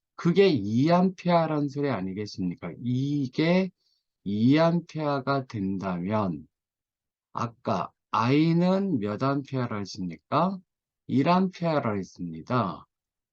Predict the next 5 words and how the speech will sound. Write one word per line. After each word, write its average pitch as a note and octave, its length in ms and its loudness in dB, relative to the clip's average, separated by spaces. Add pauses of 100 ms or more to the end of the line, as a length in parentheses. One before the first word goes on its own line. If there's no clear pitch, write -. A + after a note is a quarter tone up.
(100)
요 E3 320 0 (140)
I C3 440 2
값은요, B2+ 1000 -2 (540)
일 C#3+ 640 4 (500)
암페어가 A#2+ 1200 -2